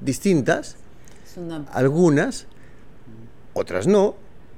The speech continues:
Speaker 1: pero es un tema que no nos une, no es que nos separe, pero es un tema que no, que es como que, pues, me gustan los Beatles, ah,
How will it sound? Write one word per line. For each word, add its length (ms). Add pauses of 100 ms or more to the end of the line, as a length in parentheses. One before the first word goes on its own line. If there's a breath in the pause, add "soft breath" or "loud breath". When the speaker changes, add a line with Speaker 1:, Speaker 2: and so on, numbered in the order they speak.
(500)
Speaker 1:
pero 160
es 100
un 100
tema 200
que 100
no 140
nos 260
une, 300
no 160
es 100
que 140
nos 160
separe, 580
pero 80
es 80
un 120
tema 280
que 120
no, 380 (580)
que 140
es 80
como 260
que, 200
pues, 220
me 100
gustan 260
los 120
Beatles, 420
ah, 120